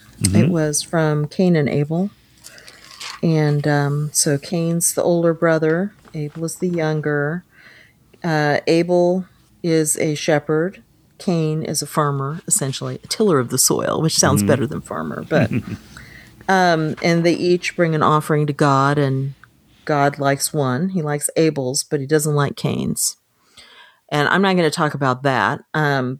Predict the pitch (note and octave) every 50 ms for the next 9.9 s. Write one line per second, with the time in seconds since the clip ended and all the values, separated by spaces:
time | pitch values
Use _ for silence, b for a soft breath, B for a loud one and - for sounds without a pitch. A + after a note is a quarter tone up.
0 | _ _ - D#3+ D3+ C#3 - - - _ _ _ - E3 F3+ - F3 E3+ - -
1 | A#3 B3+ C4 C4+ C4 A3 G3 - - - F3 F3+ F#3 F#3 E3+ D3+ D#3+ D#3 C#3+ A2+
2 | F2+ - - - - - E3+ F3+ F#3+ F#3 G3+ D3+ B2+ B2+ B2 - D3+ - - -
3 | E3+ - - - F3+ G3 G3 G3+ F#3+ - - E3+ E3 D#3+ D#3 - b b b b
4 | b b b b _ E3+ F3 F#3 F#3 G3 G#3+ G#3+ A3+ G3+ F#3+ F3 F3 E3+ E3+ E3
5 | E3 - E3+ D#3+ D3+ D#3 D#3 - - C#3+ C#3+ - - - - - D#3 D3 C#3+ C#3
6 | C#3 C#3 b b b b _ _ _ D#3 D#3 D#3 D#3 D#3+ E3+ F3+ - - F3 D#3+
7 | D#3 D3+ D3 D3+ D3 C#3+ C#3 C#3 B2+ - D#3+ D3 D3 C#3+ C3+ B2 A#2+ C#3 C#3+ b
8 | b b b b b b b b _ - E3 D#3 E3 - - - - F#3 F3+ F3
9 | E3 D3+ D#3 D3+ - - - - - D#3+ D3+ D3 C#3+ C#3 C#3+ C#3+ D3